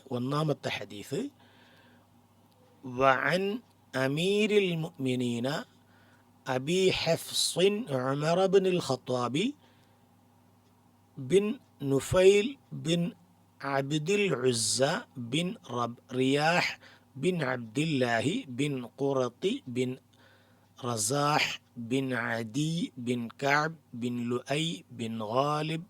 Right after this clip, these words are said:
القرشي العدوي رضي الله عنه. ഉമർ ഇബ്നുൽ ഖത്താബ് റളിയല്ലാഹു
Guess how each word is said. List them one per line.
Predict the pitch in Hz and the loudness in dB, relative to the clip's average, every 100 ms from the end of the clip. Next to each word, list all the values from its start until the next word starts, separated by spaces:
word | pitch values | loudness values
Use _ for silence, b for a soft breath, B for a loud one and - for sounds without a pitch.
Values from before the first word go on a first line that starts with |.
| _ _ | _ _
القرشي | 113 107 104 135 147 156 - 165 160 - | -8 -6 -6 -6 -4 -2 -2 -4 -8 -6
العدوي | 113 107 107 131 165 151 123 123 120 - | -8 -6 -6 -4 -2 -2 -2 -2 -4 -8
رضي | - 113 113 110 | -8 -6 -6 -6
الله | 107 104 107 101 101 | -8 -6 -6 -6 -6
عنه. | 135 120 - _ B B B B B B B B B B B B B B B B B B B B | -6 -6 -12 _ B B B B B B B B B B B B B B B B B B B B
ഉമർ | 127 127 143 160 | -8 -4 0 0
ഇബ്നുൽ | 160 170 185 | 2 4 4
ഖത്താബ് | 131 123 139 131 | 4 2 2 2
റളിയല്ലാഹു | 131 127 127 123 120 110 | 2 0 0 0 -2 -4